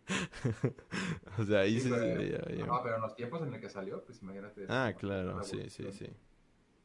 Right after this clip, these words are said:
Speaker 1: Sí, sí.
Speaker 2: De hecho, de hecho, me sorprende que hubiera salido una película así en esos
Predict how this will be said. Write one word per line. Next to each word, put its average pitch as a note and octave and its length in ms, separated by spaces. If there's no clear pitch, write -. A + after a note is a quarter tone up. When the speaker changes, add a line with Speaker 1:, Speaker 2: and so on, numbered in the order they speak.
Speaker 1:
Sí, G#2 260
sí. G2+ 140
Speaker 2:
De - 60
hecho, - 140
de C3 80
hecho, G3 100
me G3+ 80
sorprende A#2 460
que - 80
hubiera A2 180
salido G2+ 300
una E3+ 120
película G2 380
así A2 260
en B2 100
esos - 260